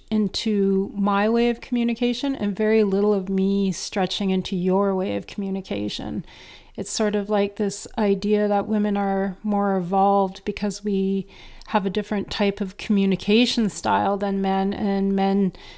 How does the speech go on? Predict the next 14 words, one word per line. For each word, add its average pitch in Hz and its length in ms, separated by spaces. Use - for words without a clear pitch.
um, 196 640
maybe 196 420
it, 190 200
it, - 140
that 208 180
doesn't 202 280
come 196 260
as 180 160
naturally. 196 640
And 190 180
so 190 560
it's - 320
like 202 280
this - 480